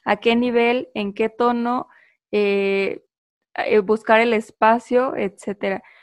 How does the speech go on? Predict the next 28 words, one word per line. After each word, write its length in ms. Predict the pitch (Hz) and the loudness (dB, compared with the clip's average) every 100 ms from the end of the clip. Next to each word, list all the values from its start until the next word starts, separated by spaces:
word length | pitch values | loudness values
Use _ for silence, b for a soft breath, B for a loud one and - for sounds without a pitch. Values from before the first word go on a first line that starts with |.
| b | b
Pero 180 | 220 220 | 0 0
sí 140 | 214 | 0
es 80 | 247 | -4
cierto, 380 | 277 262 - 208 | -2 -2 -2 -4
cuando 260 | 220 208 208 | -2 -2 -2
empezamos 500 | 202 208 220 247 254 | -4 0 0 0 -6
a 80 | |
conocer 480 | 233 208 196 202 220 | -6 -4 -6 -4 2
a 120 | 226 226 | 6 6
alguien, 400 | 220 214 254 - b b b _ - | 4 -2 -6 -10 b b b _ 0
casualmente 680 | 220 226 220 240 240 254 | 0 2 0 0 0 -2
somos 480 | 254 247 262 254 - | 0 -2 -2 -4 -6
nuestra 400 | 226 220 214 214 | -4 -4 0 2
mejor 340 | 202 196 214 208 | 2 4 2 4
versión 440 | 226 226 214 185 | 0 0 -2 -2
y 40 | 190 | -4
somos 340 | 208 208 220 | -4 -4 -4
como 300 | - 208 190 | -2 0 4
camaleones 800 | 208 196 196 208 220 220 254 240 | 4 6 6 6 6 4 -2 -2
y 60 | |
nos 180 | 202 202 | -4 2
adaptamos. 680 | 208 196 - 214 214 247 - B B B - | 4 4 4 4 4 -2 -6 B B B 4
Fíjate, 320 | 233 226 208 | 4 4 0
nos 240 | 214 214 | 0 0
ponemos 420 | - 220 240 311 277 | 2 2 4 2 2
a 60 | |
observar 600 | 220 - 214 220 226 240 | 0 2 4 6 6 4
bien 260 | 254 262 | 0 -2